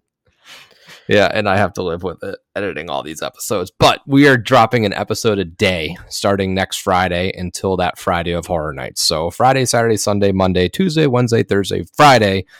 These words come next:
you will have something from us. And that Friday episode will be our one hundredth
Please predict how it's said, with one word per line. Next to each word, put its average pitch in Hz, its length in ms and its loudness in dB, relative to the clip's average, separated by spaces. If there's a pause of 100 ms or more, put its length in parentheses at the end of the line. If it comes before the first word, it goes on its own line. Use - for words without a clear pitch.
(380)
you 117 120 0
will 101 100 4
have 107 200 4
something 101 320 -2
from 92 240 -4
us. 87 220 -2
And 95 120 -2
that - 180 -4 (120)
Friday 147 380 4
episode 92 540 -2
will 95 140 -2
be 85 260 -4
our 90 400 0
one 110 300 0
hundredth 101 600 -2